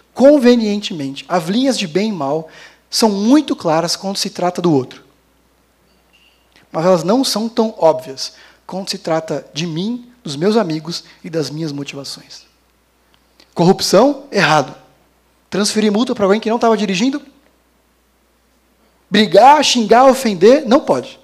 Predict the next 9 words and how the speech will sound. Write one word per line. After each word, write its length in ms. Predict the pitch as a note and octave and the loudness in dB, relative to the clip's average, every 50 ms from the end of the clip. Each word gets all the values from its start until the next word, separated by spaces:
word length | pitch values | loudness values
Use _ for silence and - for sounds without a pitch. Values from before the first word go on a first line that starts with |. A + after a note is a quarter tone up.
| _ _ _ _ _ _ _ _ _ _ _ _ _ _ _ - | _ _ _ _ _ _ _ _ _ _ _ _ _ _ _ -6
Desejar 380 | D#3+ E3+ F#3 F#3 D#3+ F3 G#3 A3 | -4 0 0 2 4 4 4 4
a 60 | G#3+ | 4
morte 260 | G3 G3+ A3+ G#3+ G#3+ | 4 2 2 0 0
de 60 | F#3 | 0
alguém 240 | F3 - E3 G3 A3+ | 0 0 0 -4 -6
e 20 | |
fazer 260 | A3 G#3+ F#3+ F#3 A3 G#3+ | -6 -6 -4 -4 -4 -4
piada 300 | - G#3+ G#3 G#3 G3 F3 | -2 -2 -2 -2 -4 -6
disso? 440 | F#3+ B3 B3+ - - - _ _ | -6 -6 -8 -10 -12 -16 _ _